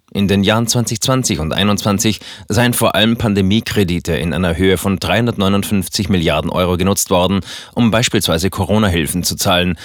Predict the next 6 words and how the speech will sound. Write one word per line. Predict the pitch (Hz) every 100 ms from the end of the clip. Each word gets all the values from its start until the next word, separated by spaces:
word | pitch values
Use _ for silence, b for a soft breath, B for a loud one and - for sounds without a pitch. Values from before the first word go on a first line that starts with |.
| B B
Sozialkassen | 95 107 - 117 117 95 76 90
zu | 92
stützen | - 110 - - 110 B B -
oder | 123 135
Klimapolitik | - 131 95 - 90 - 87 -
auszuweiten. | 87 - 85 78 73 69 -